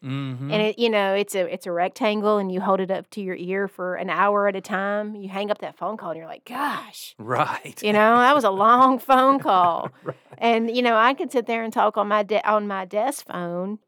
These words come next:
Speaker 2: It doesn't faze me. It doesn't
Speaker 1: Right.
Speaker 2: bother me because of the way that it fits on my face, and I can use my shoulder, and it's just
Speaker 1: Mm-hmm.
Speaker 2: very more comfortable.
Speaker 1: Mm-hmm. Are you one that, d-, when you're on the phone, do you get up and move around much?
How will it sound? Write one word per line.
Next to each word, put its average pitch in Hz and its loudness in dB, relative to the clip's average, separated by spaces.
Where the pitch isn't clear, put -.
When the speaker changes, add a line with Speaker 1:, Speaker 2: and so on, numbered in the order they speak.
Speaker 2:
It 196 -2
doesn't 196 -4
faze 262 -6
me. 151 -12
It 160 -12
doesn't 196 -6
Speaker 1:
Right. 180 -12
Speaker 2:
bother 196 2
me 170 -10
because 196 -8
of 196 -6
the 202 -2
way 196 2
that 185 -4
it - -12
fits 202 -6
on 185 -6
my 170 -6
face, 208 -2
and 175 -8
I 180 -4
can 185 -12
use 202 -10
my 170 -8
shoulder, 247 2
and 196 -2
it's 214 -6
just 220 -2
Speaker 1:
Mm-hmm. 226 -12
Speaker 2:
very 226 2
more 202 -4
comfortable. - -16
Speaker 1:
Mm-hmm. 127 -8
Are 131 0
you 170 -4
one 165 -2
that, 123 -4
d-, 123 -14
when 135 -8
you're 143 -4
on 147 -2
the 139 -8
phone, 147 -8
do 135 -12
you 147 -8
get 139 -8
up 135 -8
and 127 -12
move 131 -10
around 135 -8
much? 131 -16